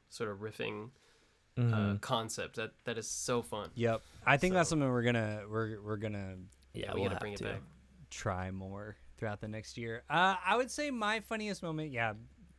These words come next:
Speaker 3: besides Sarah just
Speaker 1: <laughs>
Speaker 3: being a chaos goblin <laughs> on
Speaker 1: <laughs>
Speaker 3: both of her episodes,
Speaker 1: In the best way.
Speaker 3: um,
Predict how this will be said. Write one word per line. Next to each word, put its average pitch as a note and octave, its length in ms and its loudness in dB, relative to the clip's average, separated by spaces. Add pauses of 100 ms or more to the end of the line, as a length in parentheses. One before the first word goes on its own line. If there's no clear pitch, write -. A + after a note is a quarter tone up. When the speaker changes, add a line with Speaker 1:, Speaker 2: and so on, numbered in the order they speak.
(720)
Speaker 3:
besides F3 800 6 (260)
Sarah A2+ 800 6
just A2+ 320 0 (480)
Speaker 1:
<laughs> - 480 -20
Speaker 3:
being A#2+ 420 8
a A2 100 6
chaos G#2+ 540 4
goblin A2+ 760 -2
<laughs> - 100 2
on F3 800 8 (400)
Speaker 1:
<laughs> C#3+ 460 10
Speaker 3:
both C3 280 8
of B2+ 140 4
her A2+ 200 4
episodes, A2 840 0 (540)
Speaker 1:
In C3+ 140 2
the B2+ 60 0
best D3 120 0
way. D3+ 40 10
Speaker 3:
um, F3 720 6